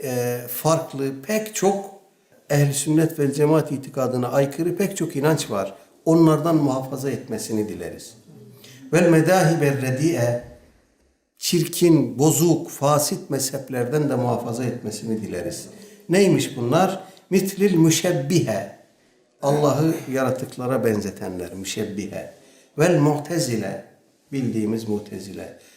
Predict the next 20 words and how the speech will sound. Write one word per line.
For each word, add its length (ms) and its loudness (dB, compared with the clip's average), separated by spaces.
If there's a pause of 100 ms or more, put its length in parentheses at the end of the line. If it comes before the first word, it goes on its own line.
(160)
"Vel 180 4
cehmiye", 840 4 (540)
Cehm 340 4
bin 80 2
Safvan'ın 600 -2
kurduğu, 720 -6 (320)
mürciyeye, 640 0
mutezileye 760 0
pek 240 -4
çok 240 -6
mezhebe 440 -2
kaynaklık 640 0
etmiş 520 -6 (320)
bir 180 4
garip 320 2
mezhep. 340 -6 (1000)
"Vel 200 4
cebriye", 760 4 (600)
Cebriye 520 2
mezhebi. 680 -2